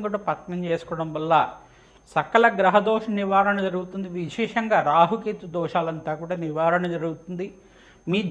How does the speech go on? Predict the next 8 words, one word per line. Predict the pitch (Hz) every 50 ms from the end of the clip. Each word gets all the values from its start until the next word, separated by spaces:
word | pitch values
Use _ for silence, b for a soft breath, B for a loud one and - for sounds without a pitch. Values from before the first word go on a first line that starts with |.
| -
జాతకంలో | 175 147 160 180 214 240 247 247 262 254 247 240 226
కనుక | 208 - 160 151 151 - - 165 151 120 117 127 139
రాహుకేతు | 151 170 170 - - 233 247 247 - 240 240 233 - 233 196 175
మధ్యలో | 160 151 147 190 202 220 220 214 190
అంతా | 180 180 - 185 180
కూడా | 175 175 - 208 226 196 160
నవగ్రహాల | 147 156 170 170 175 202 190 165 185 208 214 208 202
స్థితిగతి | - - - 185 160 - 202 190 214 202 208 220 220